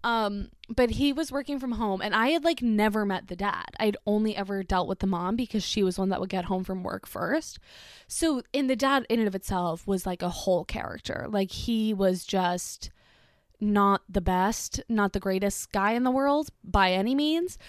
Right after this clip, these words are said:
Um, so yeah, there was him to deal with, and it was just awkward. If anyone who's ever babysat knows that, like, it's so uncomfortable when the parents are home, it's just this added layer that no one likes because it's like,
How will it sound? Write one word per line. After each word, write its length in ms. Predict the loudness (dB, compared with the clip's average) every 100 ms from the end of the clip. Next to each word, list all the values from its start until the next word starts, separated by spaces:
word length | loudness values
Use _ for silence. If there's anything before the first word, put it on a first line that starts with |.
| -20 -4 2
Um, 680 | 6 6 4 2 -4 -10 -16 _ _ _ _ -12 -8 2
so 140 | 4
yeah, 320 | 4 2 0 2
there 160 | 4
was 160 | 4 4
him 280 | 2 2 0
to 120 | -2
deal 180 | -2 -2
with, 380 | -2 -4 -8 -14 -20 -20 -6 0
and 600 | 2 4 4 4 2 0
it 80 | 4
was 180 | 4 4
just 200 | 2 2
awkward. 480 | 4 4 4 0 2
If 160 | 0 0
anyone 420 | 0 2 2 2
who's 260 | 0 -2 -4 -2
ever 220 | 0 2
babysat 680 | 2 0 0 4 4 4 2
knows 440 | 2 4 2 0
that, 160 | -2 -2
like, 240 | -2 -2
it's 180 | -6 -10
so 260 | -4 -2 -2
uncomfortable 640 | -4 -6 -6 -4 -2 0
when 120 | 0
the 80 | -2
parents 400 | -2 -2 -2 0
are 140 | 0
home, 400 | 2 2 2 0
it's 200 | -2 -4
just 220 | -4 -4 -4
this 180 | -6 0
added 400 | 0 2 -2 -6
layer 320 | -8 -6 -8
that 200 | -8 -8
no 220 | -4 -2
one 220 | -2 -2 -4
likes 320 | -4 -6 -6
because 380 | -8 -6 -6 -6
it's 160 | -4
like, 320 | -2 -2 -6